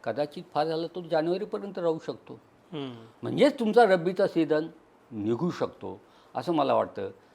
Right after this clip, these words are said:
Speaker 1: तर नियोजन करताना मला वाटतं याच्यापेक्षा काही वेगळं नियोजन सांगण्याची गर-, गरज नाही. आणि नोव्हेंबर, डिसेंबर लानिना जर पाऊस झाला,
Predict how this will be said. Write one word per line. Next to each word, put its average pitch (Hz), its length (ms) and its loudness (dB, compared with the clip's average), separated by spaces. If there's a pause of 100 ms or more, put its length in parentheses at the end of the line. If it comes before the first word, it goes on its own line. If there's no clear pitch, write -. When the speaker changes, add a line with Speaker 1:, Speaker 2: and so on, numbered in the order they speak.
(100)
Speaker 1:
तर 196 60 0
नियोजन 196 460 6
करताना 254 380 6
मला 247 180 10
वाटतं 240 180 8
याच्यापेक्षा 214 540 6
काही 226 180 8
वेगळं 185 320 8
नियोजन 202 240 2
सांगण्याची 156 460 0
गर-, 120 240 4
गरज 113 380 2
नाही. 98 380 -6 (500)
आणि 139 260 2
नोव्हेंबर, 147 340 2
डिसेंबर 190 440 -2
लानिना 170 440 0
जर 185 160 -6
पाऊस 151 340 -4
झाला, 101 240 -6